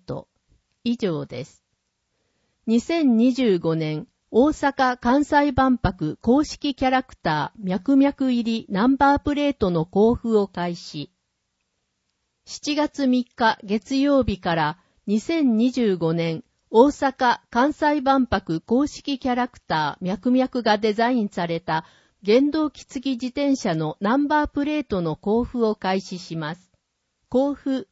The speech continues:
交換は無料です。対象、五十シーシー以下の白色ナンバープレート。新規交付時は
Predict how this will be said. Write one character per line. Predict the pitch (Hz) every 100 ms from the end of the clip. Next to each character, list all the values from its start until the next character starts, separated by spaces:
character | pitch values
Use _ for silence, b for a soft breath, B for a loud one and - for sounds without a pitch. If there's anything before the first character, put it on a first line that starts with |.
| -
交 | 226 254
換 | - 233 220
は | 208 196
無 | 226 247
料 | 247 185 160
で | 139
す。 | 160 _ _ _ _ _ _ _ _ _
対 | 214 233 262
象、 | - 240 214 202 - _ _ _ _ _ -
五 | 214
十 | 226 302
シ | - 302 302
ー |
シ | - 285 277 269
ー |
以 | 277
下 | 220
の | 185 165 151 _
白 | - 226 226 294
色 | 285 269
ナ | 226 233
ン | 262
バ | 277 262
ー |
プ | -
レ | 233 220
ー | 175
ト。 | _ 143 - _ _ _ _ _ _ _ _
新 | - 302 302 -
規 | 202
交 | - 214 226
付 | 247
時 | 208 170
は | 160 151